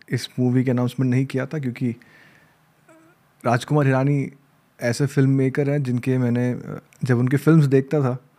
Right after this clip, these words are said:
अ, उनके मैं Blu-rays ख़रीदता था या डीवीडीएस ख़रीदता था और extra फीचरेट में directors commentary आती थी।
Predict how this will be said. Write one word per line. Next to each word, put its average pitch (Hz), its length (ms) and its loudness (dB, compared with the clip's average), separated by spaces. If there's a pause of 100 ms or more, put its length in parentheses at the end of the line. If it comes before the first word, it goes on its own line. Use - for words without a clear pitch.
अ, 101 320 -4
उनके 110 260 -4
मैं 110 280 -2
Blu-rays 120 400 0
ख़रीदता 117 380 -4
था 113 160 -4
या 110 180 -4
डीवीडीएस 113 520 -4
ख़रीदता 110 340 -8
था 110 160 -6
और 107 200 -6 (800)
extra - 280 -2
फीचरेट 135 400 -2
में 135 120 -2
directors 120 460 -2
commentary 120 460 -2
आती 107 260 -4
थी। 113 160 -10